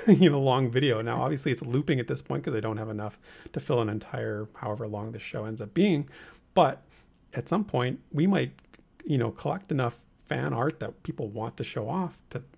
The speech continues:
create an hour and a half or whatever it is long video. That's super exciting to me. And so if you are a fan and you, of Pantheon, you have some artwork you wanna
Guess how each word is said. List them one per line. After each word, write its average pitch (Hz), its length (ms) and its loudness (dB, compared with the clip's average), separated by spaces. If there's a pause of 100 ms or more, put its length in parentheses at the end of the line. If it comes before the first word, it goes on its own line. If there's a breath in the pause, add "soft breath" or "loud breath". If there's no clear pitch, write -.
(160)
create 123 260 -2
an 123 140 2
hour 135 300 0
and 139 80 2
a 139 60 -2
half 147 300 -6
or 107 80 -6
whatever 131 340 -4
it 135 60 0
is 135 140 -2
long 135 220 -2
video. 143 380 -6 (460 loud breath)
That's 151 280 -2
super 117 260 -4
exciting - 440 -12
to - 120 -16
me. 127 140 -12 (480 loud breath)
And 135 160 -2
so 127 140 2
if 117 120 4
you 165 320 2
are 147 280 4
a 139 180 2
fan 135 800 -2
and 120 140 -2
you, 117 200 -4
of 107 260 -6
Pantheon, 165 520 0
you 127 100 -2
have 110 220 -10
some - 160 -10
artwork 139 440 -4
you 127 100 0
wanna 123 400 0